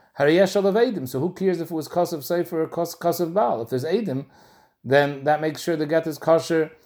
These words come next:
the ka-, kosher b'di'evet. The whole, the whole problem is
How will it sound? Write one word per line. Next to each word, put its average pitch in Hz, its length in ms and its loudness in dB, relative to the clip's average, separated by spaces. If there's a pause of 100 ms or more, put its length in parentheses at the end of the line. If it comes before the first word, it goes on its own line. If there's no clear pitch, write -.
(280)
the 135 60 -8
ka-, 160 680 0
kosher 170 260 0
b'di'evet. 175 480 2
The 120 100 -2
whole, 165 260 2
the 139 120 -2
whole 165 180 4
problem 160 460 2
is 160 460 -6